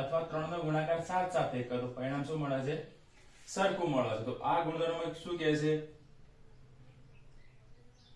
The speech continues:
કોઈ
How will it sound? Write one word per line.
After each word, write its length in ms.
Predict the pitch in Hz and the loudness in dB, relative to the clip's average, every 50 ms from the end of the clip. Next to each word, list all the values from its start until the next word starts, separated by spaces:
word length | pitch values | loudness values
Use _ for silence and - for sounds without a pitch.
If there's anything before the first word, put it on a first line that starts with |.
| - - - - - - - - - - - - - - - - - - - - - - - - - - - - - - - - - - - - - - - - - - - - - - - - - - - - | -20 -20 -20 -20 -20 -20 -20 -20 -20 -20 -20 -20 -20 -20 -20 -20 -20 -20 -20 -20 -20 -20 -20 -20 -20 -20 -20 -20 -20 -20 -20 -20 -20 -20 -20 -20 -20 -20 -20 -20 -20 -20 -20 -20 -20 -20 -20 -20 -20 -20 -20 -14
કોઈ 340 | - 131 131 131 131 131 127 | -8 -6 -4 -4 -4 -4 -6